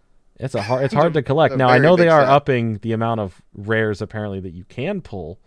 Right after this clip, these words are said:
Speaker 1: from a pack, but we don't know
Speaker 2: Right.
Speaker 1: to, like, what full extent that actually means. Is a reverse rare counted as, as, as, as a hollow card and one of the hollows that could be put in there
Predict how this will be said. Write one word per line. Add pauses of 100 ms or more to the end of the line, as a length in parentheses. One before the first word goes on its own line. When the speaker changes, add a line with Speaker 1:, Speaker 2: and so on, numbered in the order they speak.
(260)
Speaker 1:
from
a
pack, (240)
but
we
don't
know
Speaker 2:
Right.
Speaker 1:
to,
like,
what
full
extent
that
actually
means. (200)
Is
a
reverse
rare
counted
as,
as,
as,
as
a
hollow
card
and
one
of
the
hollows
that
could
be
put
in
there